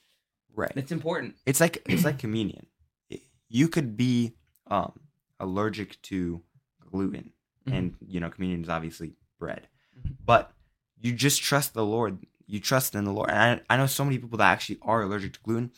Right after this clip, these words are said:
Speaker 1: but they go and have the bread at communion, and they have no effects because, you know, it's the body and blood of Jesus Christ.
Speaker 2: Mm-hmm.
Speaker 1: They, God will provide.
Speaker 2: Yeah.
Speaker 1: And I think that's, yeah, that's ultimately
Speaker 2: Yeah,
Speaker 1: there
Speaker 2: I mean,
Speaker 1: needs to be more faith.
Speaker 2: yeah, you have to have, you gotta have faith. You gotta be able to walk in faith. And,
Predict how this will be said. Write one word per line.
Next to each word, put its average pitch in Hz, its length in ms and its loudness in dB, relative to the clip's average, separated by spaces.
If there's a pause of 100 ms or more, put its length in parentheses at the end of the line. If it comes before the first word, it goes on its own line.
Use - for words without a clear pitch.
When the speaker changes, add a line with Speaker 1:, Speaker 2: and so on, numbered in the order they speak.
(200)
Speaker 1:
but 101 100 -6
they 107 80 2
go 120 180 0
and 123 100 -2
have 110 200 -2
the 107 60 -6
bread 104 240 -2
at - 220 -2
communion, 98 420 -6 (360)
and 101 180 -4
they 95 80 -6
have 113 180 -8
no 110 180 -2
effects 110 340 -10
because, 98 420 -8
you 90 120 -6
know, 87 80 -4
it's 87 120 -8
the 101 80 -4
body 87 260 -2
and 85 100 -6
blood 82 160 -8
of 78 100 -14
Jesus 85 320 -10
Christ. - 380 -8
Speaker 2:
Mm-hmm. 123 200 0 (280)
Speaker 1:
They, 98 180 0 (340)
God 123 280 4
will 131 80 0
provide. - 560 -4 (240)
Speaker 2:
Yeah. 120 180 4 (480)
Speaker 1:
And 95 120 -2
I 95 60 2
think 98 180 -6
that's, - 340 -6
yeah, - 200 -8 (200)
that's 92 300 -6
ultimately 82 680 -10 (1000)
Speaker 2:
Yeah, 180 200 12
Speaker 1:
there 135 80 8
Speaker 2:
I 147 40 10
mean, 156 120 8
Speaker 1:
needs - 100 0
to - 60 -10
be 95 80 0
more 82 180 -2
faith. - 380 -12
Speaker 2:
yeah, 147 260 -4
you 156 140 4
have 147 220 6
to 160 60 2
have, 131 220 4
you 117 100 -10
gotta 123 200 6
have 123 140 2
faith. 123 280 -4
You - 60 -4
gotta 120 160 4
be 117 80 -2
able 117 160 2
to - 40 -18
walk 110 240 2
in 120 120 -6
faith. 117 320 -2
And, 113 120 -8